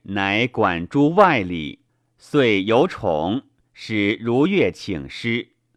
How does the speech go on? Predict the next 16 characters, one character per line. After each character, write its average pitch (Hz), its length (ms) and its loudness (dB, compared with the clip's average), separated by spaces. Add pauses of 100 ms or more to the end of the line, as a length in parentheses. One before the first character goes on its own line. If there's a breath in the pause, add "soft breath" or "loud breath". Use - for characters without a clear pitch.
(440)
六 120 280 2
月， 95 440 -2 (320)
公 180 280 0
至 101 320 -2
自 98 280 -2
越。 95 400 -2 (680)
季 190 220 -6
康 196 340 2
子 76 540 -8
孟 160 280 2
武 82 200 -4
伯 90 600 -2
逆 147 240 0
于 95 280 -4
武 92 120 -6
吴。 85 560 -4